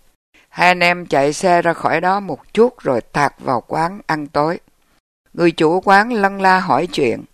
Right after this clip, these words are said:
anh cũng thật thà kể lại. Người chủ này cười nói, "Thế là khôn ngoan đấy, người đàng hoàng, ai mà vào đó ở." Thật là một quyết định kịp thời.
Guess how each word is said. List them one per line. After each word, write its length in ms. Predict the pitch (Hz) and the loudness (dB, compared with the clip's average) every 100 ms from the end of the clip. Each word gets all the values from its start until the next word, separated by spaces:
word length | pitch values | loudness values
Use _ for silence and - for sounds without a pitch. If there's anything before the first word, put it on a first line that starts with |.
| _ _ _ - | _ _ _ -6
anh 300 | 165 170 160 | -6 -6 -10
cũng 200 | 143 165 | -10 -4
thật 280 | 170 - | -6 -6
thà 320 | - 143 123 113 - | -8 -6 -6 -8 -4
kể 200 | 131 165 | 0 2
lại. 320 | 160 123 120 _ _ _ _ - | 0 -2 -10 _ _ _ _ -4
Người 160 | 156 | -2
chủ 280 | - 143 190 | 2 2 2
này 180 | 190 147 - | 0 -4 -2
cười 420 | 156 160 147 135 | 4 6 6 2
nói, 360 | 135 147 185 220 _ _ _ | -2 -2 -2 -6 _ _ _
"Thế 160 | - 254 | -2 2
là 200 | 247 180 | 2 0
khôn 280 | - 208 208 | 0 -4 0
ngoan 260 | 208 208 | 0 0
đấy, 340 | 202 208 254 - _ _ _ - | 2 2 2 -2 _ _ _ -4
người 260 | 156 156 | 2 4
đàng 340 | 127 151 151 123 | 4 4 2 0
hoàng, 380 | 143 127 113 - - | 0 0 0 -8 -6
ai 400 | 175 214 247 247 | 2 4 4 2
mà 180 | 180 135 | 0 -2
vào 300 | 120 117 95 | 0 0 0
đó 260 | 135 185 - | 2 2 2
ở." 280 | 123 123 170 _ _ _ _ _ | 0 -2 -6 _ _ _ _ _
Thật 320 | - 156 - 160 | -2 -2 -2 -4
là 100 | 143 | -2
một 260 | 127 - | -4 -4
quyết 260 | 220 240 - | 0 0 2
định 240 | 139 123 135 - | -2 -2 -10 2
kịp 220 | 139 - - | 2 2 -4
thời. 320 | 135 120 92 | 0 0 -2